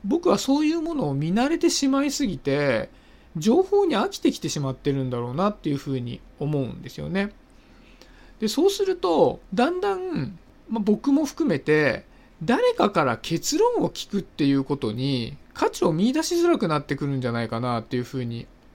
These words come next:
思うんですね。で、そうなった時に、どこに人は魅力を感じるのかって、その人から出る迷いに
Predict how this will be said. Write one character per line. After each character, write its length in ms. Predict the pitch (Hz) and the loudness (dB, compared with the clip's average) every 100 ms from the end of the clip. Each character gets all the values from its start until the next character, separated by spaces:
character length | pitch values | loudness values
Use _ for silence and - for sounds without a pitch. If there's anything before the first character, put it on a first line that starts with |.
| - | -4
思 200 | 165 160 | 0 0
う 40 | |
ん 240 | - - - | -2 -10 -14
で 80 | |
す 100 | - | -8
ね。 200 | 165 180 - - - - - - - - | -4 -4 -6 -18 -20 -20 -20 -20 -20 -4
で、 100 | 220 | -2
そ 220 | 214 330 415 | 0 2 2
う 20 | |
な 80 | 480 | 0
っ 60 | |
た 100 | - | -2
時 220 | 190 147 120 | -4 -4 -2
に、 440 | 151 151 127 - - - - - - | -2 -2 -4 -6 -14 -20 -20 -14 4
ど 160 | 392 | 4
こ 140 | 403 453 | 6 4
に 320 | 196 139 131 | 2 2 -2
人 220 | - 185 | -4 2
は 100 | 170 | 2
魅 140 | 180 185 | 2 0
力 260 | 180 202 | 0 2
を 60 | 175 | -2
感 240 | 175 175 | -2 -4
じ 140 | 170 185 | -2 -4
る 100 | 165 | -4
の 80 | 127 | -4
か 140 | - | -8
っ 40 | |
て、 520 | - - 131 123 113 - - - - - | -10 0 2 2 0 -8 -20 -20 -20 -14
そ 240 | - 220 | -4 0
の 140 | 247 523 | 4 2
人 260 | - 302 | 2 0
か 140 | 214 156 | 2 2
ら 140 | 143 | 2
出 160 | 143 139 | 0 0
る 400 | 127 127 - - - - - | 2 0 -2 -8 -16 -20 -6
迷 280 | 170 185 220 | 0 4 6
い 20 | 370 466 440 | 4 2 0
に 460 | 165 170 139 101 | 2 0 0 -4